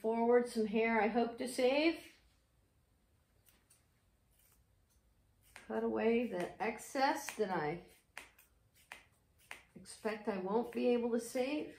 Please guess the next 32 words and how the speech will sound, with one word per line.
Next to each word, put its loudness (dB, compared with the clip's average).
or -4
I'm -4
not -4
gonna -6
bother -2
to -6
try. -6
'Cause -10
these -10
mats -4
are -2
just... -10
There 6
are 8
some 0
things 0
you -6
can 4
do 0
with 2
mats 4
to -4
try 4
to 2
make 0
them 0
a 2
little 8
less 4
of -2
an 0
issue. 4